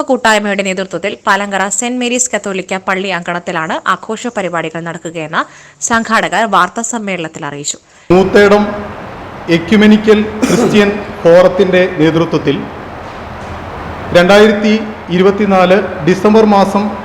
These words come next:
Speaker 2: പതിമൂന്നാം തീയതി വെള്ളിയാഴ്ച പാലാങ്കര സെന്റ് മേരീസ്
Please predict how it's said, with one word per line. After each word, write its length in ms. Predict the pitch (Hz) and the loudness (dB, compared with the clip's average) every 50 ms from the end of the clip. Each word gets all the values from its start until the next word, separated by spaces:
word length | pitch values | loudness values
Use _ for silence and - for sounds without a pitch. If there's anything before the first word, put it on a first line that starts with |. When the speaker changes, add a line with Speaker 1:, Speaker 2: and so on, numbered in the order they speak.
| - - - - - - | -14 -14 -16 -6 0 2
Speaker 2:
പതിമൂന്നാം 540 | 175 170 196 202 202 208 214 214 214 214 214 180 | 2 4 4 4 4 4 6 6 6 6 6 4
തീയതി 260 | 170 160 139 123 107 - - - - - - - - - - - - - - - 143 | 2 2 0 -2 -4 -6 -10 -12 -14 -14 -16 -16 -16 -16 -16 -16 -16 -16 -8 -2 0
വെള്ളിയാഴ്ച 540 | 160 170 175 190 196 185 185 175 - - 165 165 160 - - - - - - - - - - - - - - - - - - - - - - - | 2 4 6 6 6 6 6 4 2 2 0 0 0 -2 -6 -10 -12 -12 -12 -12 -12 -14 -14 -16 -18 -18 -18 -18 -18 -18 -18 -18 -16 -16 -4 2
പാലാങ്കര 520 | 170 170 185 190 208 208 214 208 214 214 214 214 214 214 - - - - - - - - | 4 6 6 6 6 6 6 6 6 6 6 6 4 2 -2 -6 -8 -10 -12 -14 -6 -2
സെന്റ് 220 | - 185 190 214 220 | 0 2 4 4 6
മേരീസ് 420 | 226 233 226 240 226 - - - | 6 6 4 4 2 0 -4 -8